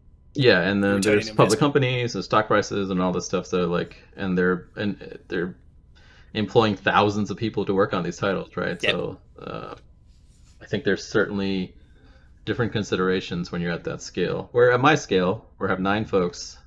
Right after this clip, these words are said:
Speaker 1: um, yes, we still have to, like, I wanna keep people employed and, uh, uh,
Speaker 2: Yeah,
Speaker 1: you
Speaker 2: food
Speaker 1: know,
Speaker 2: on the table and all
Speaker 1: food
Speaker 2: that.
Speaker 1: on the table, the whole thing.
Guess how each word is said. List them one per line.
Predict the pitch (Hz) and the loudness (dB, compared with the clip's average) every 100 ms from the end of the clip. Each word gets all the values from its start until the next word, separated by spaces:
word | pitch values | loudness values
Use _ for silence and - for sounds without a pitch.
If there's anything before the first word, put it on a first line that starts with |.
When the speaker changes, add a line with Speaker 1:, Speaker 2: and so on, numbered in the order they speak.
| - | -8
Speaker 1:
um, | 95 92 90 90 - - | -4 -2 -2 -4 -8 2
yes, | 113 117 - - - | 4 4 0 -16 -10
we | 104 | -8
still | 92 123 | -4 -2
have | 110 - | 0 -2
to, | - - - - _ | -4 -10 -16 -20 _
like, | 90 90 | -6 -2
I | 95 | 0
wanna | 104 101 | 0 -2
keep | 107 - | -6 -14
people | - 98 87 - - - - - - - | -10 -10 -10 -14 -20 -20 -20 -20 -20 -14
employed | - 107 - 95 95 101 | -8 -4 2 2 2 -2
and, | - 90 90 - - | -4 -6 -6 -8 -8
uh, | 101 95 92 - - - - - - - - | -6 -4 -6 -10 -18 -20 -20 -20 -20 -20 -14
uh, | - - - | -12 -10 -8
Speaker 2:
Yeah, | - - | -8 -4
Speaker 1:
you | 196 | 0
Speaker 2:
food | 151 | 0
Speaker 1:
know, | |
Speaker 2:
on | 147 | 0
the | 135 | -2
table | - 131 123 | -2 -2 -2
and | 127 | 0
all | 127 | 2
Speaker 1:
food | |
Speaker 2:
that. | 113 | 4
Speaker 1:
on | 104 | 2
the | |
table, | 95 101 92 104 | 2 0 2 0
the | 101 | 2
whole | 104 98 | 2 0
thing. | - 98 107 143 | 0 0 0 -2